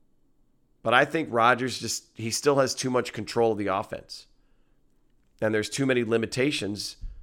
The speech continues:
due to age taking what it takes from everyone. He's just not vintage Aaron Rodgers. It's just a bad recipe, 'cause you're never gonna have Aaron Rodgers running the pure Matt LaFleur offense where Matt LaFleur is calling ninety percent of the shots.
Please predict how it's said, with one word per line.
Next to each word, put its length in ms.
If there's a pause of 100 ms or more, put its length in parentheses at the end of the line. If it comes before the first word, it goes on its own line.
(520)
due 180
to 140
age 460
taking 320
what 140
it 100
takes 240
from 120
everyone. 340
He's 140
just 180
not 160
vintage 420
Aaron 220
Rodgers. 560 (960)
It's 180
just 220
a 20
bad 640
recipe, 600 (400)
'cause 120
you're 120
never 260
gonna 240
have 580
Aaron 300
Rodgers 460
running 300
the 80
pure 340
Matt 240
LaFleur 420
offense 320
where 100
Matt 220
LaFleur 340
is 100
calling 340
ninety 260
percent 380
of 60
the 40
shots. 640